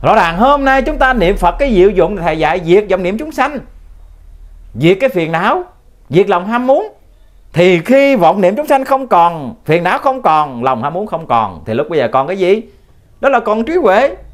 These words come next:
Mà khi còn trí huệ thì sao? Kiếm huệ dứt xong rồi quả báo,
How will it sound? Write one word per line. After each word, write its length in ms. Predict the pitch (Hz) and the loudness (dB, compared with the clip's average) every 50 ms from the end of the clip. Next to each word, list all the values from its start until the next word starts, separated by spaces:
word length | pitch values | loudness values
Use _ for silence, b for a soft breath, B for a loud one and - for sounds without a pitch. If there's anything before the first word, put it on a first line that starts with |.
| - - - - b b b b b - | -20 -20 -20 -20 b b b b b -6
Mà 280 | 135 160 180 185 185 | 0 2 2 2 2
khi 260 | 185 - 277 285 285 262 | 2 2 2 2 2 4
còn 280 | - 196 190 185 185 | 4 4 4 4 4
trí 120 | - 294 349 | 0 0 0
huệ 280 | 311 220 175 180 208 | 2 2 2 2 2
thì 180 | 214 208 190 190 | 2 2 2 2
sao? 260 | 190 254 269 277 285 | 2 0 0 -2 0
Kiếm 220 | 277 - 339 381 392 302 | 0 0 0 0 0 2
huệ 200 | 214 180 180 202 | 2 2 2 2
dứt 240 | 220 330 359 - | 0 -4 -6 -2
xong 220 | - 302 294 277 254 | -2 -2 0 0 0
rồi 140 | 202 190 196 | 0 0 2
quả 180 | 196 220 269 | 0 0 0
báo, 240 | 294 302 320 370 | 0 2 2 2